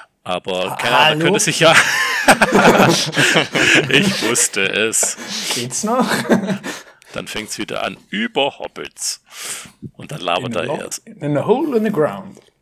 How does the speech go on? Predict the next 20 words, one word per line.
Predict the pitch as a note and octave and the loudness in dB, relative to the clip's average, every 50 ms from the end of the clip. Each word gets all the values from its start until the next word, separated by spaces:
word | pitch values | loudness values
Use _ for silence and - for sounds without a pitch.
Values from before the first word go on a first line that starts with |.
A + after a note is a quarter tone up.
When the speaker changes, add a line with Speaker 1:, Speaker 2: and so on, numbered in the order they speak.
| _ _ _ _ - _ - - - - - - - | _ _ _ _ -20 _ -16 -12 -10 -10 -10 -10 -8
Speaker 1:
Aber | - G2 | -6 -6
das | A2 A2 - | -4 -4 -4
könnte | - E3+ E3 C#3+ | -4 -6 -6 -6
zum | - - A#2 | -6 -6 -4
Beispiel | C3 C#3+ C3+ B2 | -4 -4 -4 -6
so | B2 | -8
eine | B2 A#2+ A2 | -8 -6 -6
richtig | B2+ B2 - - B2 A#2+ A2+ - - - - _ _ _ _ | -6 -6 -6 -8 -8 -8 -8 -8 -10 -14 -16 _ _ _ _
geile | - - A2 C3+ B2+ G#2 - | -6 -4 -4 -2 -2 -4 -2
Abenteuergeschichte | - A2 B2+ - A#2+ G2+ - - F#2 F2+ F2 - - - - F2 - - - F#2 F2+ F2+ F2 F#2 _ _ _ _ - | 0 0 0 -2 -4 -10 -10 -6 -6 -6 -6 -6 -6 -6 -6 -8 -10 -10 -8 -6 -4 -4 -6 -6 _ _ _ _ -12
werden | - F2+ F#2 F#2 F2 F#2+ F#2 | -8 -6 -4 -4 -6 -8 -10
mit | F2+ F2+ F2+ - - - - _ _ _ - | -12 -10 -6 -4 -4 -4 -4 _ _ _ -12
auch | - A2 F#2+ - - | -8 -8 -8 -6 -6
wieder | G#2 G2+ G2+ G2 F#2+ | -6 -4 -2 -4 -4
so | - G2+ | -4 -6
ein | G2 F#2 - | -8 -8 -8
paar | - F#2 F2 | -8 -6 -4
Hobbits, | G2 G2 - - A#2 - - - | -4 -4 -4 -4 -6 -4 -4 -6
die | - G#2+ G#2 | -6 -6 -6
da | G#2+ G#2+ G2+ G2 G2 G2 F#2+ | -4 -2 0 0 0 -2 -2